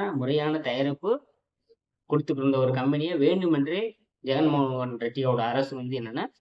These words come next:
சப்ளை பண்ணக்கூடாதுன்னு தடை பண்ணாங்க. அவங்களுக்கு தெரிஞ்ச கம்பெனி தான், திண்டுக்கல்ல இருந்து சப்ளை பண்ண கம்பெனி, கிளை பிரான்ச் வந்து கேரளாவுல இருக்கு. கேரளாவுல இருந்து இவங்க கான்ட்ராக்ட், அதாவது கான்ட்ராக்ட் ஒப்பந்தம் எடுத்து இவங்க பண்ணிக்கிட்டு இருக்காங்க,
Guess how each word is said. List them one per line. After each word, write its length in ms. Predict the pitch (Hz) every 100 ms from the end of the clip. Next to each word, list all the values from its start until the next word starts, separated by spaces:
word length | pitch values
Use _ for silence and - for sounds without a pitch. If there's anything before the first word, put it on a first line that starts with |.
| _ - _ _ _ _ _ _
சப்ளை 260 | 139 139 156
பண்ணக்கூடாதுன்னு 560 | 139 139 135 123 143 139
தடை 240 | 113 127
பண்ணாங்க. 460 | 127 120 117 113 135 196 -
அவங்களுக்கு 480 | 127 170 180 156 143
தெரிஞ்ச 300 | 165 196 202
கம்பெனி 340 | 156 147 139 135
தான், 200 | 131 131
திண்டுக்கல்ல 400 | 131 147 160 143
இருந்து 200 | 139 139
சப்ளை 220 | 135 131 147
பண்ண 200 | 135 123
கம்பெனி, 440 | 127 123 123 131 202 330 _ _ _
கிளை 200 | - 180 156
பிரான்ச் 320 | 139 147 170
வந்து 200 | 151 139 180
கேரளாவுல 460 | - 143 147 139 117
இருக்கு. 220 | 120 170 202
கேரளாவுல 500 | 165 180 185 160 139
இருந்து 240 | 139 170
இவங்க 220 | 185 156 -
கான்ட்ராக்ட், 460 | 135 131 139 - - _ _ _ _ _ -
அதாவது 260 | 127 160 185
கான்ட்ராக்ட் 460 | 143 143 135 117 120
ஒப்பந்தம் 500 | 127 160 156 131 123
எடுத்து 300 | 120 143 196
இவங்க 220 | 147 135 185 - - -
பண்ணிக்கிட்டு 380 | 123 139 135 123
இருக்காங்க, 340 | 123 117 127